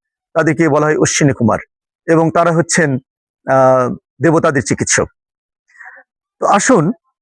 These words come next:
এই যে দেবদেবীর পরিচয় আমরা জানলাম, এই তেত্রিশ কোটি, এখন দেবদেবীর পুজো ব্যাপারে কিছু কথা না বললেই নয়।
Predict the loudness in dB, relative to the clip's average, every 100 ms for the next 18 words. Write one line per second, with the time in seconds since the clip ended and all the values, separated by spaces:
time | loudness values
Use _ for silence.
0 | _ _ _ _ -2 2 2 2 0 2
1 | 0 2 2 2 -2 -14 _ _ _ 0
2 | 0 2 0 0 0 0 0 0 0 0
3 | -4 _ -14 -8 -4 -4 -4 -6 -4 -2
4 | -2 -2 _ _ _ _ _ _ -4 0
5 | 0 0 -6 _ _ _ _ _ -2 0
6 | 2 2 2 0 2 2 4 2 0 -4
7 | -4 -10 _ _ _ _ _ -8 -4 -2
8 | -2 -2 -2 0 2 2 0 -2